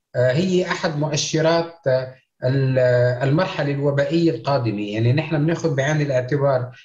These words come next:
إيجابية ال بي سي آر، بناخد بعين الاعتبار عدد الإصابات الجديدة بالمائة ألف، بناخد بعين الاعتبار الوفيات بالمائة ألف. كل هاي المؤشرات الوبائية تشير إلى احتمال دخولنا بموجة جديدة، أو نحن يمكن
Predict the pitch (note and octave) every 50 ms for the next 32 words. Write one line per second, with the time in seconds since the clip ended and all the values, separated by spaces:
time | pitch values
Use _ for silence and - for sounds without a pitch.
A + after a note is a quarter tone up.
0 | _ _ - C3+ B2 B2 D3 C3+ D3 D3+ D3+ D3+ C#3+ B2 B2 C3 A#2+ - - D3+
1 | D3 C3+ C#3 C#3 C#3 C3+ C#3+ C#3 - D3 C3+ A#2+ B2+ C3+ C#3 C#3 C3+ B2+ B2 A#2+
2 | - C#3+ B2+ C3+ C#3 C3+ B2+ - - - - _ _ - - D3 D3+ D3 C#3+ C3+
3 | C#3 C3 C#3 C3 - - C#3 C#3 C#3+ C#3+ - - A#2+ A2 A#2+ C#3+ C#3+ C3+ C3 A#2+
4 | A#2+ A#2+ C3 C3+ C3+ C3+ - - - D3 C#3+ D3 D3 - - - - C#3 B2+ B2
5 | A#2+ - - - _ _ - B2 B2+ D3+ D3 D3 D#3 C#3 C3 B2 B2+ D3 D3+ C#3+
6 | C#3 C3 A#2 A#2+ B2 A#2+ A#2+ - C3+ C3+ C#3+ C#3+ C#3+ C3+ C3 B2+ C3 C#3 C3 -
7 | - B2+ A#2+ A#2+ C#3+ C#3+ C#3 D3 D#3+ D#3+ D#3 D#3 C#3 C3+ C3+ C3+ C3+ C3+ C3+ D3
8 | D3+ D#3 D#3 - - _ - _ _ _ - F#3+ F#3+ F#3+ F3+ E3 D3+ E3+ E3 E3
9 | D#3 D3+ D3 C#3 B2+ - - E3 D#3+ D#3 D#3 D#3 - D#3 C#3+ C#3 C3+ C#3 C#3+ C#3+
10 | D3 D3 C#3+ C#3+ C#3 - - C3+ A#2+ - D#3+ D#3+ D#3+ D#3+ D#3 - - - _ _
11 | - D3 C#3+ D3+ - - - - - D3 C#3 D3+ D3+ D3 C3+ C3 B2 A#2+ - D3+
12 | D3 C#3 C3+ C3+ B2+ B2 C3 C3 C#3 C#3+ C3+ B2 B2+ B2 A#2+ B2+ D3 C#3+ D3 D#3+
13 | D3+ D3 C#3+ D#3+ F3 E3+ F3 D#3 C#3+ D3 D#3 D3+ - C#3+ C3+